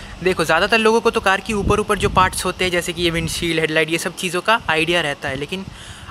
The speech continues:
under the hood जो चीज़ रहते हैं, जो components, जो parts रहते हैं, उनके बारे में उतना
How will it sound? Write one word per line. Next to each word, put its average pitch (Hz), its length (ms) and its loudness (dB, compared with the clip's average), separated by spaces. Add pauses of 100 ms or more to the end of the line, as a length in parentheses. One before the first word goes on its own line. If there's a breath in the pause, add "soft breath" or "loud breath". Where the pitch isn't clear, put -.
(120 loud breath)
under 180 320 0
the 190 220 2
hood 190 260 2 (520 loud breath)
जो 185 100 0
चीज़ 185 300 -2
रहते 185 260 2
हैं, 196 100 0
जो 185 100 -2
components, 170 580 -2
जो 175 100 -2
parts 170 440 0 (220)
रहते 160 280 -2
हैं, 202 140 -8 (360 loud breath)
उनके 175 300 -2
बारे 185 220 2
में 202 120 -4
उतना 180 440 -2